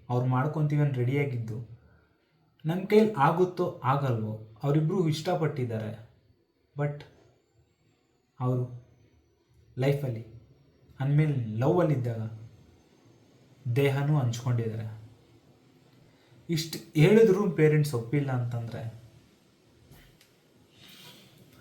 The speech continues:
ನಾವೇನು ಮಾಡೋಕ್ಕಾಗಲ್ಲ.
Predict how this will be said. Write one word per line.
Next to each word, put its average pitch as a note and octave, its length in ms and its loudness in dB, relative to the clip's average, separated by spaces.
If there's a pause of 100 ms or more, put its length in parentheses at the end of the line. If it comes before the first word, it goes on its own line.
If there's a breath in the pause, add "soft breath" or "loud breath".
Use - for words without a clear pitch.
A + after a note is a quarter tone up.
(2000 loud breath)
ನಾವೇನು C3 280 -4
ಮಾಡೋಕ್ಕಾಗಲ್ಲ. G#2+ 480 -6